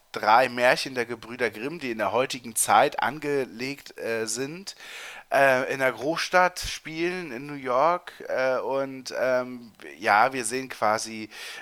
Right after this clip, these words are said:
einzelne Figuren, die dann aber doch miteinander verwoben sind, äh, was die quasi, ja, para-,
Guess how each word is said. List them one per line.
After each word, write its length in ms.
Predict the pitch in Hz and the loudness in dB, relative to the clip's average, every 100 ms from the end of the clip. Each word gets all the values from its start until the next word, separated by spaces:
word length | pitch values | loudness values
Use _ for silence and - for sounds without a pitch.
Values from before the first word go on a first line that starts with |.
| - | 2
einzelne 560 | 113 131 151 - 139 135 | 4 6 4 -2 -4 -6
Figuren, 1000 | - 131 110 - 147 160 156 151 151 147 | -8 -12 -16 -12 -2 4 6 6 2 -4
die 120 | 123 | -6
dann 160 | 117 117 | -2 0
aber 180 | 110 113 | 2 2
doch 180 | 123 131 | 0 -2
miteinander 580 | 131 107 123 117 123 | -10 -10 -8 -4 -2
verwoben 540 | 110 104 104 131 139 135 | -2 -4 -4 -10 -10 -10
sind, 500 | 127 131 127 131 131 - - - - | -4 -4 -4 -8 -14 -16 -14 -16 -4
äh, 300 | - 131 127 | 2 4 4
was 220 | 123 123 - | 2 2 -2
die 180 | 143 | -8
quasi, 600 | - - 120 123 127 120 92 | -2 6 8 8 2 -8 -6
ja, 360 | 82 85 104 82 76 | 0 4 4 0 -4
para-, 440 | 113 113 113 110 | -2 2 0 -2